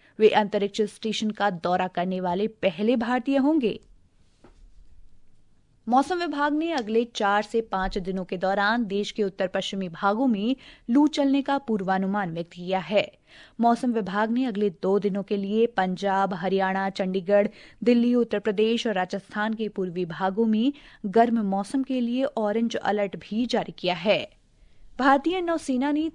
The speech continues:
तट रक्षक बल के साथ खोज और बचाव अभियान चलाकर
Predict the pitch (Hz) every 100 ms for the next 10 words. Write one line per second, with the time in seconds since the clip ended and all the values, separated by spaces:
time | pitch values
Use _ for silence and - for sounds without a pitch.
0 | - 247 240 196 190 - 240 185 202 185
1 | 202 - 202 220 226 - - 226 226 208
2 | 185 165 190 - 208 220 202 185 185 180
3 | 208 220 233 196 240